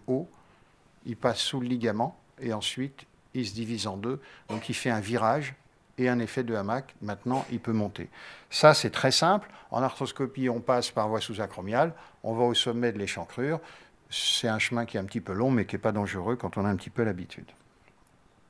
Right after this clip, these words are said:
Alors ça, c'est un kyste. Alors pour vous repérer, vous avez la glène, vous avez le bourrelet glénoïdien postérieur et la capsule postérieure, il faut l'inciser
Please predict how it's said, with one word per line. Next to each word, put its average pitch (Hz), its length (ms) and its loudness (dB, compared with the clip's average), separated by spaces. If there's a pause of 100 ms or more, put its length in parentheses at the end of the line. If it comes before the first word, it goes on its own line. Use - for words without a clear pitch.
(420)
Alors 131 240 10
ça, 165 160 8
c'est 127 160 2
un 107 120 4
kyste. - 460 2 (500)
Alors 104 140 2
pour 143 160 2
vous 135 140 2
repérer, 127 520 0 (560)
vous 120 300 -2
avez 127 220 6
la 110 140 4
glène, 160 420 6 (560)
vous 120 240 -2
avez 131 180 4
le 120 60 0
bourrelet 123 300 2
glénoïdien 117 500 0
postérieur 123 680 2
et 127 60 2
la 120 100 4
capsule 123 460 -2
postérieure, 120 640 0
il 127 80 -2
faut - 160 -2
l'inciser 131 640 0